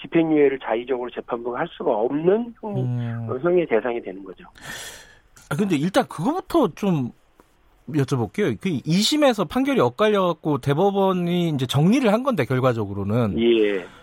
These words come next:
Speaker 2: 이심 판결이, 그러니까 이재용 부회장 관련된 이심 판결이 있을 때도 논란이 많았잖아요. 이게 판결이 좀
Speaker 1: 많았죠.
Speaker 2: 이상하다.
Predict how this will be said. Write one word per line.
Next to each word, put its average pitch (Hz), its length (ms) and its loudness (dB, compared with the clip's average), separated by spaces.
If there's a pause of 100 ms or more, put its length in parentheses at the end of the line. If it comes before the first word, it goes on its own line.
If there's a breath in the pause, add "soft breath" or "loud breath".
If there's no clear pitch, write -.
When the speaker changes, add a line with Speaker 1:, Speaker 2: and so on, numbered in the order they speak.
(200 loud breath)
Speaker 2:
이심 180 260 2
판결이, 277 480 0
그러니까 156 120 -2
이재용 185 420 0
부회장 175 300 0
관련된 143 640 0
이심 139 200 -2
판결이 220 320 -2
있을 127 180 -4
때도 190 180 -4
논란이 131 380 2
많았잖아요. 123 720 0
이게 156 200 -8
판결이 277 360 0
좀 233 80 -2
Speaker 1:
많았죠. 135 100 -2
Speaker 2:
이상하다. 117 920 0